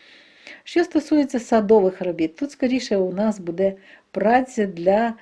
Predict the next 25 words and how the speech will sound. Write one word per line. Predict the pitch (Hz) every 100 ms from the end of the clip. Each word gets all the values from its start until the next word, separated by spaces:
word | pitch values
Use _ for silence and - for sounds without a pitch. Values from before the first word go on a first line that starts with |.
| - - _
розмноження | 180 196 190 196 214 190 185 180 170 - - _ _ _ _ _ _ _ -
рослинок, | 160 160 - 208 269 262 262
тому | - 165 175
ми | 160 160 151 _ _ _
саме, | - 190 185 165 165 151 _ _ _ -
е, | 160 156
сімнадцятого, | - 175 185 180 175 - 160 156
вісімнадцятого | 170 - 202 254 262 180
можемо | 175 175 170
проводити | 180 196 175 175
укорінення | 170 175 170 202 196 180 165
живців, | 196 196 320 240
які | 170 170 - 254 302 262
ви | 175 196 262 269
приготували | 254 220 190 170 170 208 220 180
ще, | 165 - 180
е, | 180 185 - - - -
на | 165 170 185
початку | 185 180 180 - 160
зими. | 175 175 160 - _ - _
Будь | - 165
ласка, | 220 262 - 190
можна | 175 175 165
їх | 165 - 175
діставати | 160 175 - 165 190 285 294 262